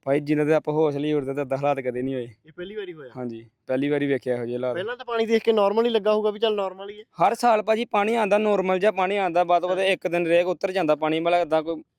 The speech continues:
Speaker 1: ਕੋਈ ਫਸਲ ਦਾ ਨੁਕਸਾਨ ਨਹੀਂ ਹੁੰਦਾ ਰਿਹਾ, ਕੋਈ ਉਹ ਹੁੰਦਾ ਦਾ ਨੁਕਸਾਨ ਨਹੀਂ ਹੁੰਦਾ ਰਿਹਾ।
Speaker 2: ਹਾਂ।
Speaker 1: ਇਹ ਪਹਿਲੀ ਵਾਰੀ ਹੋਇਆ ਭਾਜੀ ਏਦਾਂ।
Speaker 2: ਔਰ ਇਹ ਮਾਰ ਰਾਵੀ ਦਰਿਆ ਦੀ ਹੈ, ਔਰ ਜਦੋਂ ਫਲੱਡ ਗੇਟ ਟੁੱਟਿਆ ਉਸ ਤੋਂ ਬਾਅਦ ਇਹ ਸਾਰਾ ਕੁਝ ਹੋਇਆ ਸੀਗਾ?
Speaker 1: ਹਾਂਜੀ, ਉਸ ਤੋਂ ਬਾਅਦ ਹੀ ਹੋਇਆ ਜੀ।
Speaker 2: ਹੂੰ, ਹੂੰ, ਹੂੰ,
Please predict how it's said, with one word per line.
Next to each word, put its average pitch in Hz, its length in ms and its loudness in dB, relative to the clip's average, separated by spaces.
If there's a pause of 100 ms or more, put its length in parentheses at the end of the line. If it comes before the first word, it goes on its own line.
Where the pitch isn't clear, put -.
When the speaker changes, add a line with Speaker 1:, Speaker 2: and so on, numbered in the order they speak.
(140)
Speaker 1:
ਕੋਈ 170 160 4
ਫਸਲ 160 340 0
ਦਾ 165 60 0
ਨੁਕਸਾਨ 160 380 0
ਨਹੀਂ 165 80 0
ਹੁੰਦਾ 143 180 2
ਰਿਹਾ, 147 220 4
ਕੋਈ 156 240 -2
ਉਹ 151 140 -2
ਹੁੰਦਾ 147 300 -14
ਦਾ 139 120 -8
ਨੁਕਸਾਨ 135 340 -6
ਨਹੀਂ 139 80 -6
ਹੁੰਦਾ 131 180 -4
ਰਿਹਾ। 117 140 -8
Speaker 2:
ਹਾਂ। 147 300 -16 (380)
Speaker 1:
ਇਹ 151 80 -2
ਪਹਿਲੀ 151 300 0
ਵਾਰੀ 156 260 0
ਹੋਇਆ 131 160 0
ਭਾਜੀ 120 200 -8
ਏਦਾਂ। 110 180 -16
Speaker 2:
ਔਰ 226 60 -14
ਇਹ 262 60 -16
ਮਾਰ 202 380 0 (400)
ਰਾਵੀ 180 280 2
ਦਰਿਆ 185 300 4
ਦੀ 185 240 0
ਹੈ, 170 320 4
ਔਰ 196 220 2
ਜਦੋਂ 214 460 2 (380)
ਫਲੱਡ 202 220 2
ਗੇਟ 233 220 0
ਟੁੱਟਿਆ 208 260 2
ਉਸ 226 120 0
ਤੋਂ 240 80 2
ਬਾਅਦ 190 300 2
ਇਹ 285 60 -6
ਸਾਰਾ 254 240 0
ਕੁਝ 254 160 -6
ਹੋਇਆ 233 220 -6
ਸੀਗਾ? 220 200 -12
Speaker 1:
ਹਾਂਜੀ, 151 140 -2
ਉਸ 147 100 -8
ਤੋਂ 147 140 -10
ਬਾਅਦ 131 200 -2
ਹੀ 139 140 -6
ਹੋਇਆ 110 120 -8
ਜੀ। 104 60 -20
Speaker 2:
ਹੂੰ, - 880 -20
ਹੂੰ, - 0 -
ਹੂੰ, 101 300 -20